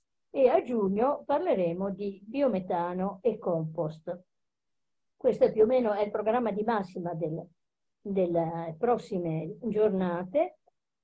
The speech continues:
E a questo punto, mentre passo la parola a Federico Valerio, che sarà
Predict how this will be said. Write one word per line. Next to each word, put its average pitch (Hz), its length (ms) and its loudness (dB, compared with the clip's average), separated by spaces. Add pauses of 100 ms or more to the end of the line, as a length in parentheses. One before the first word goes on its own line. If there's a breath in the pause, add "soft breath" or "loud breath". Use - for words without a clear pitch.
(140)
E 214 400 6
a 202 120 0
questo 311 340 -2
punto, 208 800 2 (200)
mentre 269 600 0
passo 277 360 2
la 240 100 4
parola 240 320 2
a 220 40 0
Federico 214 760 2
Valerio, 214 560 4
che 185 100 -4
sarà 196 420 0